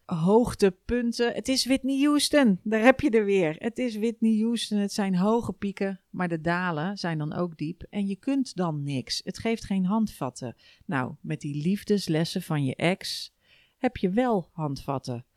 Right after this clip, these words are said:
Je kunt dus kijken van: wat zoek ik nu eigenlijk en wat heb ik tot nu toe gedaan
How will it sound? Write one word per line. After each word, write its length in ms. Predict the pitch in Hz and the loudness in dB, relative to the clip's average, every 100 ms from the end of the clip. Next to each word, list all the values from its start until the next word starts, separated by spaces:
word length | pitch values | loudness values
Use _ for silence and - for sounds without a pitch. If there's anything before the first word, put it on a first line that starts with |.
| _ - _ | _ -20 _
Je 100 | 202 | -6
kunt 240 | - 269 | 0 0
dus 180 | 226 - | 0 -4
kijken 380 | - 202 233 226 | 0 0 0 -2
van: 280 | 202 180 170 _ _ _ - | -4 -4 -6 _ _ _ -4
wat 200 | 208 - | -2 -2
zoek 300 | - 254 - | -2 0 0
ik 140 | 302 | -2
nu 140 | 247 | -2
eigenlijk 880 | 240 226 240 233 233 294 - _ _ | -2 -2 -4 -4 -4 -6 -8 _ _
en 140 | - 180 | -4 0
wat 160 | 208 | 0
heb 160 | 240 220 | -2 -4
ik 100 | 214 | -4
tot 160 | 180 170 | -4 0
nu 300 | 170 214 254 | 4 6 4
toe 380 | 220 240 330 330 _ _ _ _ | 0 0 -2 -6 _ _ _ _
gedaan 840 | - - 160 147 180 175 147 131 | -10 -4 -4 0 0 2 0 -2